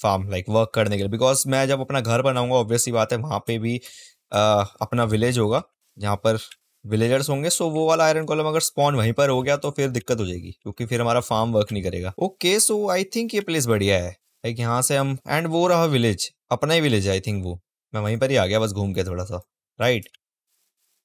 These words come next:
तो उससे कुछ इफेक्ट तो नहीं पड़ने वाला and मेरे को विलेजर्स लाने में ईजी रहेगा, ये भी बात है। हाँ, सही है,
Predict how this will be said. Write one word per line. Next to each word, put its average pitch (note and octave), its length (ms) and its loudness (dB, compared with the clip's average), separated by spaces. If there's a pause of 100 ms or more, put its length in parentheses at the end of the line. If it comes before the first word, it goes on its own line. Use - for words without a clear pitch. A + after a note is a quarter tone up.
(220)
तो D3+ 60 -4
उससे D#3+ 180 0
कुछ F3+ 200 -6
इफेक्ट D3 300 0
तो G3+ 100 -6
नहीं D#3 100 -2
पड़ने G2 240 -2
वाला G#2 240 0
and G3+ 120 0
मेरे A3+ 120 2
को B3+ 100 2
विलेजर्स F3 440 2
लाने E3+ 220 2
में A3 100 0
ईजी D#3 220 2
रहेगा, G2 260 0
ये G2 200 -2
भी D#3 100 -4
बात F#2+ 280 -4
है। F2 100 -8 (160)
हाँ, A2 220 -4
सही A2+ 260 -4
है, E2 120 -8